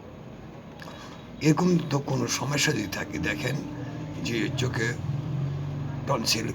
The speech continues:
কান মু-, প্রদাহ, কর্ণমূল প্রদাহ, অন্ডকোষে প্রদাহ, অগ্নাশয় প্রদাহ, তাহলে সেই ক্ষেত্রে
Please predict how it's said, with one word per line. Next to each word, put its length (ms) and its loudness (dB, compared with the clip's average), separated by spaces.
কান 240 2
মু-, 300 -4
প্রদাহ, 420 0
কর্ণমূল 500 0
প্রদাহ, 220 -2
অন্ডকোষে 680 -2
প্রদাহ, 240 -2
অগ্নাশয় 340 -2
প্রদাহ, 200 -4
তাহলে 240 -2
সেই 200 2
ক্ষেত্রে 440 -4